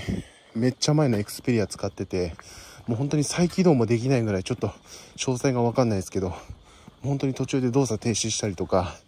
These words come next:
まともになんかlineの起動に三十分かかるようなスマホを使ってたんですが、え、く-、あの、なんだっけ、ギャラクシーのエー五十三だか、なんだかっていう機種を買って、なんか、すごい安いのにiPhone同等の性能があるみたいなの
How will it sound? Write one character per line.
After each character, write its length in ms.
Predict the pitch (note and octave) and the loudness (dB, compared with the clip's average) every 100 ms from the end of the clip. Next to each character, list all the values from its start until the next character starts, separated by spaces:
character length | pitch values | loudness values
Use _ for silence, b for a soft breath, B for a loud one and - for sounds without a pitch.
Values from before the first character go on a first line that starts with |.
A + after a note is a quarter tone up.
| B B B | B B B
ま 120 | - A2+ | -4 0
と 100 | C3+ | 2
も 100 | C3 | 2
に 160 | B2 | 2
な 100 | B2+ | 2
ん 20 | B2+ | 2
か 100 | G2 | 2
line 340 | A2+ D3 D#3+ | 2 4 6
の 100 | D#3+ | 4
起 160 | D3 D3+ | 2 2
動 140 | C#3 | 4
に 100 | C#3 | 4
三 200 | C3 C#3+ | 4 2
十 120 | C3+ C3+ | 2 0
分 160 | A#2+ | -2
か 100 | - | -4
か 140 | - A#2+ | 0 0
る 60 | |
よ 80 | G2+ | 2
う 20 | |
な 120 | F#2 F2+ - B B B B B | 0 -4 -12 B B B B B
ス 160 | - | -2
マ 120 | B2 A2 | 0 0
ホ 80 | |
を 20 | A#2+ | -2
使 160 | - | -2
っ 40 | A#2+ | -2
て 60 | |
た 80 | A2+ | -2
ん 20 | |
で 80 | G2+ | -4
す 100 | F2+ | -4
が、 120 | G2+ - B B - - | -6 -6 B B -20 -6
え、 120 | A#2+ | -6
く-、 180 | - - | -4 -4
あ 80 | B2 | -2
の、 120 | A2+ | -2
な 240 | G#2 - A#2+ | -4 -4 -2
ん 20 | |
だ 40 | |
っ 40 | A2 | -2
け、 240 | G2 - B B B B - | -4 -8 B B B B -6
ギ 100 | - | -2
ャ 20 | |
ラ 100 | C3 | 0
ク 100 | F3 | -2
シ 180 | - - | -6 -6
ー 100 | D#3 | -4
の 100 | D3+ - | -6 2
エ 160 | F3+ | 4
ー 60 | B2 | 4
五 180 | B2 A#2 | 2 2
十 160 | A#2+ | 2
三 220 | B2 B2 A2 | 0 0 -2
だ 80 | |
か、 140 | G2 F2+ B B B B B - | -4 -8 B B B B B -2
な 100 | B2 | 0
ん 60 | |
だ 80 | A2+ | 0
か 80 | A2 | -2
っ 40 | |
て 140 | - G2 | -4 -6
い 40 | |
う 60 | F#2 | -4
機 220 | - - | -4 -2
種 100 | G2+ | -2
を 140 | E2+ B B B - | -4 B B B -12
買 160 | - G#2+ | -6 -6
っ 20 | |
て、 300 | - G#2+ - B B B B B B | -2 -4 -4 B B B B B B
な 120 | - B2 | -4 0
ん 20 | |
か、 240 | G#2+ - B B B B - | 0 -2 B B B B -12
す 180 | - - | -6 -2
ご 140 | D3 | 2
い 60 | C3+ | 2
安 240 | G#2+ G2+ | 2 0
い 20 | C3+ | -2
の 80 | |
に 100 | G#2+ - | -2 -2
iPhone 420 | C3 D3+ A2+ G#2 | -2 0 -2 0
同 160 | A2+ | 0
等 140 | B2 B2 | 2 0
の 80 | A#2 | 0
性 180 | - | 0
能 160 | A#2 A2+ | 0 2
が 100 | A2 | 2
あ 20 | |
る 80 | A2 | 0
み 100 | G2 | 0
た 100 | F2+ | -4
い 40 | |
な 80 | E2+ | -4
の 140 | F#2+ | -4